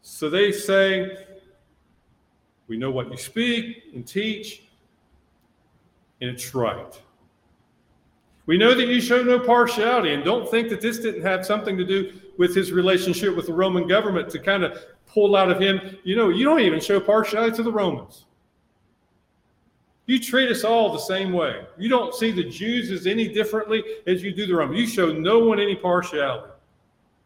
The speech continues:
but you truly teach the way of God." So here's the question. Is it lawful for us to give tribute, or is it lawful for us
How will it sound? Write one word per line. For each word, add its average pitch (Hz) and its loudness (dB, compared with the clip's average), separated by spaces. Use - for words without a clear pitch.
but 147 -2
you 147 -8
truly 226 0
teach - -6
the 175 0
way 165 4
of 160 -2
God." 123 -2
So - -2
here's 180 2
the 165 -6
question. - -2
Is 160 -2
it 226 -4
lawful 240 2
for 156 -2
us 139 0
to 165 -4
give 170 0
tribute, 147 -4
or 156 2
is 160 0
it 185 0
lawful 247 2
for 165 2
us 160 2